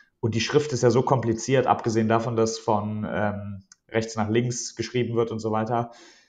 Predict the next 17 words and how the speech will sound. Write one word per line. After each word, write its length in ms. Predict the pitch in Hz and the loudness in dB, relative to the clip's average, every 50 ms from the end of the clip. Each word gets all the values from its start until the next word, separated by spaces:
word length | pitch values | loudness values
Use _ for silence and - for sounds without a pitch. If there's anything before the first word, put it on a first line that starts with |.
| _ _ _ _ _ - | _ _ _ _ _ 0
ähm, 440 | 120 113 110 110 113 113 107 - - - | 2 4 4 4 2 0 0 0 0 0
habe 160 | 107 117 123 | 2 2 2
ich 120 | 113 - | 2 2
gesagt, 360 | - 120 113 120 120 - - | 2 4 4 4 2 0 -6
„Können 160 | - - 127 123 | -2 0 2 2
wir 40 | 135 | 2
nicht 140 | 131 120 - | 2 2 0
erstmal 260 | - 113 - 127 120 | -2 0 0 0 0
ein 60 | 117 | 2
paar 220 | 107 120 113 113 110 | 4 2 4 2 2
Grundvokabeln 1160 | - 110 117 123 147 143 139 - - 123 110 101 127 123 120 131 131 127 127 135 131 123 120 | 4 4 4 4 4 0 -4 -8 -10 -8 -4 -2 -2 -2 0 2 2 2 2 2 0 2 2
lernen? 440 | 117 117 120 123 123 123 120 117 - | 4 4 4 4 2 0 -2 0 2
Hallo, 180 | 131 135 127 120 | 4 6 6 4
tschüss, 440 | 123 - - 143 139 - - - 107 | 4 2 0 0 0 -2 -6 -2 -2
wie 80 | 113 | 0
geht's 320 | 113 135 139 139 - - - | 2 2 0 0 -2 -6 -2
dir? 400 | 131 131 123 120 117 117 113 | 0 2 2 2 0 -2 -6